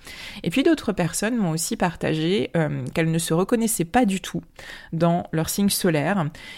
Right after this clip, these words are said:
et que ça avait d'ailleurs contribué à, à, à décrébi-, décrédibiliser d'une certaine manière l'astrologie, euh, à leurs yeux pendant, euh, de nombreuses années, en se disant que, euh, elles étaient, euh, béliers ou poissons et qu'elles se reconnaissaient pas du tout, euh, dans, euh, dans ces signes.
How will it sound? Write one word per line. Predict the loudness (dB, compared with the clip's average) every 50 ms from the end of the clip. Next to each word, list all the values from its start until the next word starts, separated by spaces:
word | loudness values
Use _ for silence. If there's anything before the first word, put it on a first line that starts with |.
| -8 -2
et | -2 -2 0
que | 0 0 0
ça | 2 4 4
avait | 4 4 4 4
d'ailleurs | 2 2 2 2 0 0 0
contribué | -2 -4 -2 -2 -2 -2 0 2 2 4 4
à, | 4 2
à, | 0 0 -2 -2 -2 0 2 2
à | 2
décrébi-, | 2 2 0 -2 2 2 2 2 2 -2 -6 -10 -6 -2
décrédibiliser | 0 0 0 0 2 2 0 2 2 0 0 2 2 2 2 4 4 2 2 4
d'une | 2 0
certaine | 0 -2 -4 -4 -2 -2 -2
manière | 0 0 0 0 0 2
l'astrologie, | 2 2 0 0 -2 -2 0 2 2 2 2 2 2 2 2
euh, | 2 2 2
à | 2 2
leurs | 2 2 2 0
yeux | 0 0 -2 -2
pendant, | -2 -4 -6 -4 -4 -2 -2 -2 -2 -2
euh, | -4 -4
de | -6 -6
nombreuses | -4 -2 0 2 2 4 2 4 2
années, | 0 0 2 0 0 0 -2
en | -4 -4
se | -6 -6
disant | -6 -4 -2 -2 0 0 0 -2
que, | -4 -4 -2
euh, | 0 0 0 0 -2 -6 -12 -16 -16 -12 -4
elles | 0 2 2 2 2
étaient, | 0 0 2 2 4
euh, | 4 4 2
béliers | 4 2 2 2 2 2 2 2
ou | 0
poissons | -2 -2 -2 -2 -2 -2 -2 0 0 2
et | 2 0
qu'elles | 0 -2 -4
se | -4 -4 -6
reconnaissaient | -8 -8 -8 -6 -6 -6 -6 -4 -6 -6
pas | -6 -2 -2 -2 0 0
du | -2 -4 -2 -4 -4
tout, | -4 -6 -8 -6 -4 -2 0 0
euh, | 0 0 0 -2
dans, | -2 -2 -2 -2 -2 -4 -4 -4
euh, | -6 -6 -6 -6 -6 -6
dans | -6 -4
ces | -6 -6 -6
signes. | -6 -6 -4 -2 0 0 0